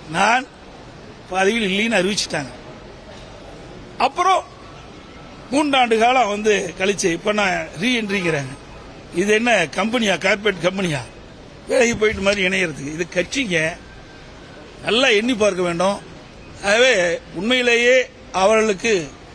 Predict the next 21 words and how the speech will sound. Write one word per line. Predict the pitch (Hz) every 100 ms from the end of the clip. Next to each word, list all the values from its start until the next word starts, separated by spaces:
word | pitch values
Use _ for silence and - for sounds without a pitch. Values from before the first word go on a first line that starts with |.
| - -
மீண்டும் | 170 240 262 269
அனைத்து | 233 214 214
இந்திய | 226 208
அண்ணா | 185 208
திராவிட | 196 190 180 170
முன்னேற்ற | 165 214 202
கழக | 175 185 160
ஆட்சி | 160 208 - 233 170 - - - - - -
தமிழகத்தில் | 165 214 240 220 214 175
ஏற்பட | 202 226 - 196
வேண்டும் | 165 226 240 226
என்று | 208 185 160
எண்ணினால், | 165 185 196 202 202 - - - - - 143
மனதார | 170 180 185 208 220 156 - - - -
உளமாற | 165 190 196 214 175
எண்ணினால், | 180 180 180 180 - - - - - -
எப்படி | - 214 226
திருமதி | 196 240 226 208
ஜானகி | 170 185 226 226
அம்மையா | 202 190 185 175
அவர்கள் | 156 151 160 185